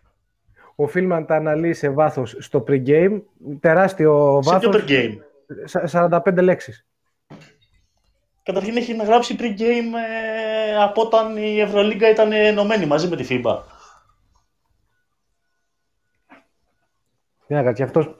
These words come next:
Speaker 1: κ-, κάποια υποστήριξη πρέπει να έχει πλευρή στον Νίκο, κάποια υποστήριξη πρέπει να βρει από κάπου.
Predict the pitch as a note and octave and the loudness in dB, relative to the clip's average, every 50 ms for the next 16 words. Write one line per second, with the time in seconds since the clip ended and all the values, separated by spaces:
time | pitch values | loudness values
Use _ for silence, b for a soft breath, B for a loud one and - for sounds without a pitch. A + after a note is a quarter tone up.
0 | - - C3+ - - - _ _ _ _ _ _ _ _ - D#3+ D#3 - - C3+ | -8 -6 -6 -6 -6 -8 _ _ _ _ _ _ _ _ 0 0 0 2 2 0
1 | C3 - C#3+ B2+ - - F3+ E3+ D3+ C#3+ A#2+ - - A#2 - C#3 C3 A#2+ C3 B2 | 0 2 -2 -4 0 2 4 4 4 4 2 0 -2 0 2 2 2 2 2 0
2 | B2 A#2+ A#2+ A#2 A#2 A#2+ C#3+ C#3+ - C3+ A#2+ - C#3 C#3 C3+ D3 D3 C3+ - - | 2 2 2 2 2 2 0 0 0 -4 -2 0 0 0 0 0 -2 -2 -2 0
3 | C3 E3+ F#3+ F#3+ E3+ - F3 E3 D#3 E3 C#3+ D#3 D3 - F3 E3 D3+ - - - | 2 2 2 2 2 2 2 4 2 2 2 0 0 2 2 2 2 2 0 0
4 | D3+ D3+ D3 - C3+ C#3 C3 C3 D3+ D3+ C3 G#2+ B2 A2+ - F#3 G3+ G3+ G#3+ G#3 | 0 0 2 2 2 2 2 2 2 2 2 2 0 0 0 0 0 2 0 -2
5 | F#3+ | -2